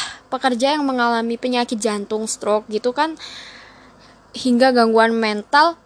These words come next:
meningkat tiga kali lipat akibat kelelahan bekerja. Jadi guys, kalau kalian bekerja, kalau kalian produktif, usahakan kalian juga harus bisa, eh, mengatur waktu kalian gitu.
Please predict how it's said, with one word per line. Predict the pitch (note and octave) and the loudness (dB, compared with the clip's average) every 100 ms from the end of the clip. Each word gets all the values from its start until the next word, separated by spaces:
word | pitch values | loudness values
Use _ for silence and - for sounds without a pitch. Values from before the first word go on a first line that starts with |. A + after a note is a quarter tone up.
| - | -8
meningkat | C4 C4 B3+ B3 C4+ | -4 -4 -4 -4 -4
tiga | B3 B3 | -4 -4
kali | B3+ A#3+ A#3 | -2 -2 -2
lipat | A3+ - - C4+ _ - | -4 -4 0 0 _ -14
akibat | A3+ - G#3+ A#3 B3 | -12 -8 -6 -4 -4
kelelahan | A3+ G#3+ G#3 G#3+ A#3 A#3 | -4 -4 -4 -6 -4 -4
bekerja. | G#3+ - G3+ G3+ - - _ - _ _ - | -4 -8 -10 -10 -12 -14 _ -20 _ _ -2
Jadi | A#3 A3 G3+ | 0 0 -2
guys, | G3+ G#3+ - | -4 -6 -4
kalau | A3+ A3 | -2 0
kalian | A3+ A3 A3+ A#3 A#3+ A#3 | 0 0 0 0 0 -4
bekerja, | G#3+ A#3 A3+ A3 G#3+ | -4 -6 -4 -4 -2
kalau | G#3+ G#3+ | -2 -4
kalian | G#3 G#3 G#3+ G#3+ A3 - - - - | -4 -6 -4 -6 -8 -12 -18 -16 -4
produktif, | A3+ A3 A3 - G3+ - | -2 -2 -6 -6 -6 -6
usahakan | A3+ - A3+ G#3 - C4+ D4 - - _ - | -8 -4 -2 -4 0 0 0 -10 -20 _ -4
kalian | A3+ B3+ | -2 -2
juga | A3+ G#3+ A3 | -4 -4 -6
harus | A3 G#3+ G#3 | -6 -10 -10
bisa, | G3+ - A#3 A#3 A#3 - - _ - | -6 -4 -2 -4 -4 -14 -20 _ -6
eh, | G#3+ G#3 G#3 G#3 | -2 -2 -2 -2
mengatur | A3+ A3+ A3+ A#3 | -2 -2 -2 -2
waktu | A3+ A3+ - A#3 | -2 -4 -6 -4
kalian | A3+ B3 C4 G#3+ G3+ | -2 -2 -2 -2 -6
gitu. | A3 - A3 G3+ | -10 -10 -8 -8